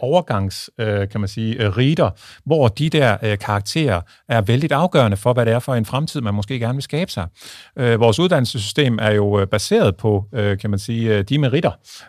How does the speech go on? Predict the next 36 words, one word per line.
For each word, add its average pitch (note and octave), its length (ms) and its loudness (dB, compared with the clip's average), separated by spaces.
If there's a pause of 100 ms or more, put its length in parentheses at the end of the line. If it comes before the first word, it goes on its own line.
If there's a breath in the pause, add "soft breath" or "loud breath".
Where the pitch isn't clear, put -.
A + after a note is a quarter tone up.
Øh, B2 100 -4
altså G#2+ 160 0
adgangen D#3 360 4
til C#3 120 -2
uddannelser C#3+ 420 2
er G#2+ 80 -2
jo A2 80 0
baseret A#2+ 340 2
på A#2+ 60 -4
de C3 100 -2
meritter, C3 360 4 (340 loud breath)
man, A2 280 2
øh, G#2+ 180 2
kan A2+ 100 -4
man G#2 100 0
sige, A#2 360 0
øh, G2 80 2 (300)
høster A2 280 0
op, B2+ 180 2 (140)
øh, A2 140 2
undervejs A2 420 0
i A2 60 -4
sin, G2+ 280 -4
øh, G2 140 -4
i - 20 -6
sin G2+ 180 -4
skoleuddannelse A2 720 -2
eller F#2 120 -4
i F#2 60 -4
sin G2+ 120 -8
skolekarriere. G2+ 640 -6 (520 loud breath)
Øh, B2+ 140 4
så, - 200 -2
så C3 160 2
klart F#3+ 280 4
nok, D3+ 220 4